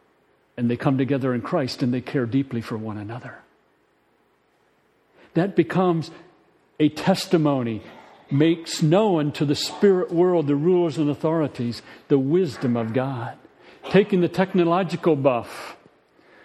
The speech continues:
and the one who still uses the rotary phone and brings them together.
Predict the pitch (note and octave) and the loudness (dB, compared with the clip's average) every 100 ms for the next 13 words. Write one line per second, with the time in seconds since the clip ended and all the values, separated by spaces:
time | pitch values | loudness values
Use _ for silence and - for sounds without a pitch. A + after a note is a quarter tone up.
0 | - - D#3 D3 E3 F3+ F3 - F3+ F3 | -20 -10 0 2 4 4 2 4 4 4
1 | E3+ C#3+ B2+ D#3+ E3 F3 E3 D#3 C#3+ C#3 | 2 0 0 2 4 4 4 2 2 0
2 | C#3+ C3 A#2+ G#2 - - _ _ _ _ | 2 2 0 -4 -8 -20 _ _ _ _
3 | _ _ _ _ _ _ _ _ _ _ | _ _ _ _ _ _ _ _ _ _
4 | _ - C#3 C3+ C3+ A#2 B2+ A#2 A#2+ A#2+ | _ -2 0 2 0 0 -2 -2 -4 -6
5 | A#2+ A2+ | -8 -10